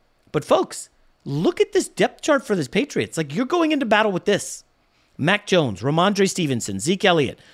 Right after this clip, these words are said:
Juju Smith-Schuster, Devontae Parker, Kendrick Bourne,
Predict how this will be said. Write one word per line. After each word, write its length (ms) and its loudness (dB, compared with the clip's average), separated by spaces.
Juju 360 -2
Smith-Schuster, 720 -8
Devontae 540 0
Parker, 360 -2
Kendrick 480 0
Bourne, 320 -6